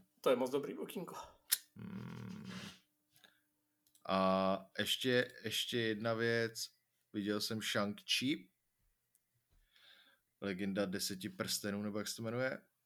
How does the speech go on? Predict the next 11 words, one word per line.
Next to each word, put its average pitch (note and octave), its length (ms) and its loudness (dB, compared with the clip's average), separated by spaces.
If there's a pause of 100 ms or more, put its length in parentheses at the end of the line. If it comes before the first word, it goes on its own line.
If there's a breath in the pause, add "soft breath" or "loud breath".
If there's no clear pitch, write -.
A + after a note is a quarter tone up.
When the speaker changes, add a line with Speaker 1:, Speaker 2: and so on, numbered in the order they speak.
Speaker 1:
Ah. G2+ 120 -8
Speaker 2:
A G2+ 280 4 (160)
to A2 80 -2
je G#2 60 2
Marvelovka. A2 840 0 (440)
A G2 400 2 (140)
obrovský A2 560 0
halo G#2+ 320 2
kolem G#2 280 -2
toho, G#2 300 -4
že G2+ 320 0